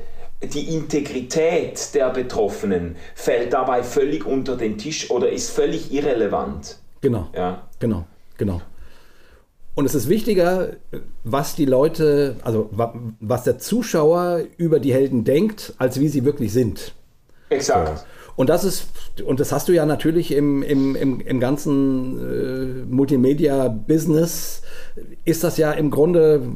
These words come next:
Speaker 2: nicht viel anders, also jetzt ohne Superhelden. <laughs> Aber man könnte ja auch sagen, ich hab irgendwann ge-, gedacht, dass, das ist schon spannend, wie das so, ähm, also dass diese Serie das so aufgreift, weil im Grunde,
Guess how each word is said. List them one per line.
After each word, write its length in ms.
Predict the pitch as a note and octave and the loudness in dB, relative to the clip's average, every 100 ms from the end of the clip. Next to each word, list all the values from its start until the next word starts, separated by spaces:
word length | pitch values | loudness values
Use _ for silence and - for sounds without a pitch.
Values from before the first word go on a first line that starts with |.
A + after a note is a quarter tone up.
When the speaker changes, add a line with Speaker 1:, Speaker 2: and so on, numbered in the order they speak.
| - - - - - - - | -8 -12 -16 -18 -20 -12 0
Speaker 2:
nicht 240 | D3 E3+ | 2 4
viel 120 | E3 | 2
anders, 360 | C3 D#3+ E2 - | 2 0 -2 -4
also 180 | F#2+ G#2 | 0 2
jetzt 360 | G#2+ - - - | 2 -2 -14 0
ohne 200 | D#3 E3 | 2 4
Superhelden. 600 | C#3 A#2 G#2 G#2+ A#2+ A3 - A#2+ | 2 4 4 4 0 -2 -2 -4
<laughs> 220 | - - | -8 -4
Aber 200 | - D3 - - - | 0 0 -2 -8 -4
man 100 | C3+ | 2
könnte 200 | G#3+ A3+ | 4 4
ja 100 | F3+ | 2
auch 60 | |
sagen, 260 | F3 F#3 F3+ | 2 2 2
ich 140 | F3+ G3+ | 0 0
hab 100 | F#3 | 0
irgendwann 580 | F3+ E3+ E3+ E3 D3 | 0 2 4 2 0
ge-, 120 | D3+ - C3 | -4 -4 -4
gedacht, 300 | B2 C#3 E3+ | -2 -2 0
dass, 200 | D#3 A#2+ - | 0 0 -8
das 300 | G#2+ G#2 B2 | -10 -4 -2
ist 160 | B2 F3 | -2 -2
schon 220 | D#3+ G#3 | 0 0
spannend, 640 | A#3 - A2 D#3 G#3 G#3 C#3+ | -2 -6 -2 0 2 0 -2
wie 100 | E3+ | 0
das 200 | E3 - | 0 4
so, 340 | D#3+ D#3+ D#3+ - - - - - - | 4 6 4 -2 -12 -12 -10 -10 0
ähm, 640 | B2 A#2+ A#2 A2+ A2+ A2+ - | 4 6 6 4 2 0 0
also 160 | A2+ | 0
dass 220 | - B2+ | 0 0
diese 220 | - C3 A#2+ | 2 2 4
Serie 340 | B2+ D3 D3 | 4 4 2
das 200 | B2+ A#2+ | 2 0
so 340 | C3+ C3 - - | 2 2 0 0
aufgreift, 560 | D#3 E3+ D#3 D3+ - | 0 0 -2 -2 0
weil 140 | C3+ C#3+ | 2 2
im 100 | B2+ | 4
Grunde, 480 | A#2 F#3+ G3+ F#3+ | 4 4 4 2